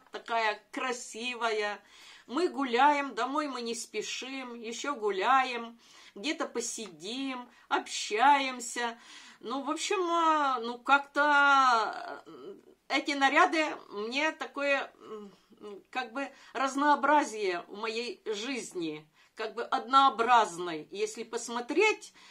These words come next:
вот со стороны, как и пишете, м, бывает мне, что однообразно. Ну вот, э, благодаря нарядам, э, эта жизнь становится разнообразнее.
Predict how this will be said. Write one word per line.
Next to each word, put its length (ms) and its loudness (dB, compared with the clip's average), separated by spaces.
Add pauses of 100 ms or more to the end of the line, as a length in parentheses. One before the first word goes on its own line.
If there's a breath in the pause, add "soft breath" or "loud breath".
(100)
вот 200 2
со 120 -8
стороны, 420 -4
как 240 -6
и 60 -8
пишете, 640 -6
м, 220 -12 (300)
бывает 440 -4
мне, 200 -8
что 280 -10
однообразно. 1000 2 (340 loud breath)
Ну 200 -2
вот, 240 2
э, 220 -4 (100)
благодаря 560 2
нарядам, 680 4 (480 soft breath)
э, 240 -10 (160)
эта 300 2
жизнь 260 -2
становится 880 -4
разнообразнее. 1600 2